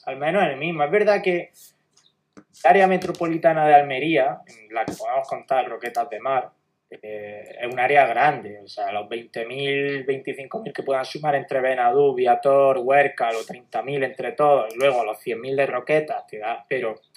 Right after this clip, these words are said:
pero sí, o sea, es que porcentualmente estamos hablando de que en los mismos términos. A mí, por eso Cádiz tiene mucho mérito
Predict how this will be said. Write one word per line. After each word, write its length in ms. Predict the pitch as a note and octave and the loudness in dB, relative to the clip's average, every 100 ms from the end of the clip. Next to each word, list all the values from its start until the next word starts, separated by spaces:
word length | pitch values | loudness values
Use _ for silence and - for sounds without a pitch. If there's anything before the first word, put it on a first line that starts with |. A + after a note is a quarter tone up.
| _ | _
pero 200 | A#2 F#2+ | -14 -12
sí, 240 | - D3+ - | -10 -10 -10
o 80 | - | -4
sea, 200 | A#2 - | -2 -2
es 80 | - | 0
que 300 | E3 D#3+ - _ _ | -2 -2 -12 _ _
porcentualmente 1000 | D3+ C#3 C#3+ B2+ B2+ C3 C3 C3+ C3+ - | 2 2 0 -2 2 2 2 -6 -4 -2
estamos 320 | F3+ - A#2+ | -2 -2 -2
hablando 320 | A#2+ A#2 B2+ C#3+ | 0 -2 -2 -4
de 120 | C#3+ | -4
que 140 | B2+ | -6
en 100 | A#2 | -6
los 120 | B2+ | -6
mismos 280 | C3+ C#3+ B2+ | -6 -6 -4
términos. 320 | C#3 D3 C#3 C#3+ | -2 0 0 4
A 120 | D3 | 4
mí, 300 | E3+ A3+ - - - _ _ | 4 0 -6 -20 -20 _ _
por 180 | - D3+ | 2 2
eso 200 | D3 F3 | 4 2
Cádiz 260 | D#3+ D#3+ F3+ | 4 4 4
tiene 180 | G3+ G#3 | 2 2
mucho 260 | G3 - | -2 -4
mérito 360 | A#2+ F3+ F3 | 0 0 0